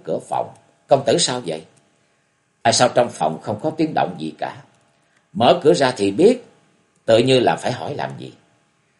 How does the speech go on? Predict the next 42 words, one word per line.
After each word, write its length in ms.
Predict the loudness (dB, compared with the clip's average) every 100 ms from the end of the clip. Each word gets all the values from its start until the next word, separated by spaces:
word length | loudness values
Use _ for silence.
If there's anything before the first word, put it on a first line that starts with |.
| _ _
Tưởng 160 | 2 4
Đại 120 | 4
Ngưu 220 | 4 2 2
hình 240 | -2 -2
như 280 | 0 2 2
đã 160 | 0
hơi 160 | 0 0
bực 260 | -2 -10 -16
mình. 140 | -20 -20 _ _ _ _ -4
Đông 140 | -2 0
Phương 140 | -2
Bạch 200 | -2 -4
đánh 200 | -10 -10
tiếng, 160 | -12 -14 -16 _ _ 0
"Vị 200 | 2 4
nào 220 | 2 2
ở 80 | 2
trong 140 | 2
phòng 260 | 0 -4 -4
đó?" 160 | -6 -6 -12 _ _ _ _ _
Không 200 | -4 -2
có 80 | -2
ai 160 | -4 -6
trả 240 | -10 -8
lời. 300 | -6 -4 -6 -14 _ _
Đông 140 | 0 0
Phương 160 | -2 -2
Bạch 240 | -4 -4
cao 220 | -2 -2
giọng 240 | 0 -4 -4
hỏi 180 | -12 -10
một 160 | -10 -8
lần 260 | -8 -8
nữa, 240 | -10 -10 -8 -6
vẫn 180 | -6 -8
không 200 | -10 -8
có 80 | -10
ai 200 | -10 -12 -8
thưa. 180 | -10 -10 _ _ _ _ _ _ _ _ _
Đông 120 | 0 2
Phương 160 | 2 2
Bạch 180 | 0